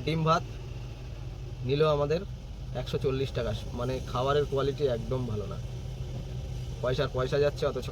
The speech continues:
খাবার ভালো হচ্ছে না। এই হলো বাইরে ঘাটের খাবার, টাকা চলে যাবে, অথচ খেয়ে কোনো তৃপ্তি পাবে না। যাই হোক,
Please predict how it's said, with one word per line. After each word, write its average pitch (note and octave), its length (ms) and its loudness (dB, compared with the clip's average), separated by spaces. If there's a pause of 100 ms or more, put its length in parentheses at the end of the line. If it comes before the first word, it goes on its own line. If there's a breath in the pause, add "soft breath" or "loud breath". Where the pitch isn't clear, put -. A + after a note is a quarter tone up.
খাবার C3+ 220 2 (100)
ভালো A2+ 180 0
হচ্ছে - 280 -6
না। - 60 -4 (240)
এই D#3 140 4
হলো E3+ 200 4
বাইরে D3 180 6
ঘাটের D3+ 220 4
খাবার, B2+ 280 -2 (500 loud breath)
টাকা C#3+ 260 6
চলে E3 180 4
যাবে, E3+ 200 4
অথচ D#3 200 2 (1080)
খেয়ে F3 240 4
কোনো E3+ 180 2
তৃপ্তি E3+ 280 -2
পাবে A#2+ 300 4
না। G#2 60 0 (720)
যাই F3+ 120 4
হোক, G#3 100 2